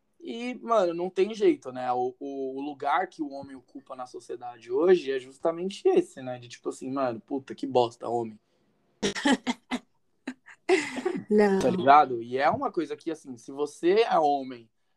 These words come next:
Speaker 1: e não se incomoda com isso, pô, cara, tem um problema muito grande consigo mesmo, né? Porque,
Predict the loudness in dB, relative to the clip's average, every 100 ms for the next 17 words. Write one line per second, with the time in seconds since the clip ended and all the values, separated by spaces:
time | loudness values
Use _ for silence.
0 | _ -12 -10 -12 -14 -14 -14 -4 -2 -2
1 | -4 2 2 0 -6 -14 -16 -8 -8 -8
2 | -14 -16 -10 -10 -10 -18 -18 -16 -16 -4
3 | 0 2 0 -2 -8 -10 -6 -6 -6 -16
4 | -20 -20 -18 -16 -18 -20 -20 -20 -20 _
5 | -20 -20 _ -14 -8 -8 -6 -2 0 2
6 | 2 2 -2